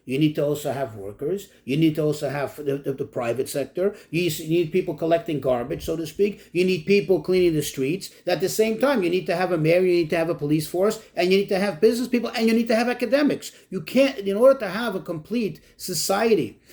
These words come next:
that complements itself and that has a full functioning, viable, uh, future, that it has to have all facets, all aspects of things. So we all come together in fulfilling this purpose of creation, why Hashem created the world.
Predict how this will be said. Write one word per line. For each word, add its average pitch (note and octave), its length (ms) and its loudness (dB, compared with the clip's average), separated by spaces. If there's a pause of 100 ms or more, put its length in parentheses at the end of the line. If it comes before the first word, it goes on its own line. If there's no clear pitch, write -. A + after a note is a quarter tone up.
(120)
that F#3 220 0
complements G3+ 680 0
itself A2 400 -8 (200)
and F3+ 160 2
that F#3 100 8
has G3 460 0
a - 120 -4
full C4 320 0
functioning, A3+ 840 0
viable, F3+ 760 2 (220)
uh, D#3+ 280 6
future, G#3 760 2 (220)
that E3+ 240 -2
it D#3 80 0
has E3+ 220 -2
to F3 120 -2
have F#3 300 -2
all A3+ 180 4
facets, A#3+ 600 -2
all G#3+ 260 -2
aspects A3+ 420 -4
of A3 140 -4
things. A#3+ 300 -8 (400)
So G#3 240 8
we D#4+ 240 6
all D4 240 2
come C4+ 240 -2
together F#3+ 720 0 (180)
in F#3+ 120 -2
fulfilling G#3 560 2
this F#3+ 240 2
purpose E3+ 560 0
of C#3 160 -6
creation, B2 500 -4 (280)
why F3 180 4
Hashem D#3+ 420 0
created C3+ 300 0
the A#2 80 -6
world. F#2+ 420 -14